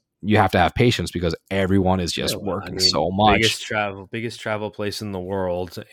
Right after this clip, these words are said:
Speaker 2: And, you know, unfortunately, you know,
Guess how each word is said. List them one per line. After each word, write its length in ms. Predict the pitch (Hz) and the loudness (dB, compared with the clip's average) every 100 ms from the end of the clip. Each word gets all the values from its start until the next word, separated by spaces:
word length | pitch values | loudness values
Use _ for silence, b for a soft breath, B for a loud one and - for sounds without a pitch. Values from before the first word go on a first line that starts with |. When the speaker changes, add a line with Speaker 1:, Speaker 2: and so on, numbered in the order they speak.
| - | -10
Speaker 2:
And, 640 | 101 95 92 92 92 90 87 101 _ _ 131 | -8 -6 -6 -6 -8 -12 -14 -16 _ _ -12
you 120 | 107 | -10
know, 220 | 87 87 - 110 - | -8 -12 -16 -20 -18
unfortunately, 1040 | 101 - 107 113 - 90 80 82 98 104 107 - _ - | -14 -10 -6 -6 -6 -10 -14 -10 -10 -10 -16 -20 _ -18
you 100 | 170 | -16
know, 200 | 160 | -16